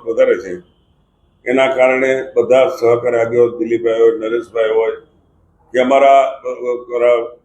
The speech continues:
રાજ્યની બેંકના ચેરમેન બધાએ ભેરા બેહીને નિર્ણય કર્યો. એના કારણે ગઈકાલે બિનહરીફ થયું છે.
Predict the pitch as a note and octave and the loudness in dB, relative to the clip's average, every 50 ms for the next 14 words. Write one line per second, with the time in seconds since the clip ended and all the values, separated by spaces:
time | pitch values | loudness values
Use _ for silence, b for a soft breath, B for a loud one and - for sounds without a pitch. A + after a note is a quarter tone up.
0 | _ - - - - A2+ A#2+ B2+ C3 C3 D3 D3 C#3+ C#3+ C#3+ - - - _ _ | _ -20 -20 -18 -6 -2 -2 0 0 0 -2 -2 -2 -2 -4 -6 -10 -18 _ _
1 | _ B2+ C#3 C3+ C3+ - C#3+ B2 - - B2+ C#3 C#3 C#3 B2 F#2+ F2+ - - _ | _ -4 -2 -2 -2 -2 -2 -2 0 0 -2 -2 0 0 0 -2 -2 -6 -12 _
2 | _ _ _ _ _ _ _ _ _ _ _ _ _ _ _ _ _ _ _ _ | _ _ _ _ _ _ _ _ _ _ _ _ _ _ _ _ _ _ _ _
3 | _ _ _ _ _ _ _ _ _ _ B2 A#2+ B2+ D3+ D#3+ D#3+ D#3+ B2+ B2+ C3+ | _ _ _ _ _ _ _ _ _ _ -2 0 2 4 4 4 2 0 0 0
4 | C#3 D3+ D#3 - D3 D3+ D3+ D3+ D3 D3+ C#3 C3 C3+ C#3+ D3 C#3+ C3+ C3+ C#3 C3+ | 2 2 2 2 2 0 0 0 -2 -2 -2 -2 -2 -2 -2 -4 -4 -6 -8 -8
5 | C#3 C3+ C3 C3 B2+ A#2+ B2 B2 B2 B2+ C3 B2 - A#2+ B2 A#2+ A#2 A#2 A#2 A#2 | -8 -8 -8 -8 -8 -8 -8 -8 -10 -10 -12 -14 -10 -10 -10 -10 -6 -4 -4 -4
6 | B2 - A#2+ A#2 A2+ G#2 F#2+ F2+ F2 F2 F2 F2+ E2+ - _ _ _ _ | -4 -4 -4 -4 -4 -4 -8 -14 -18 _ -20 -18 -18 -18 _ _ _ _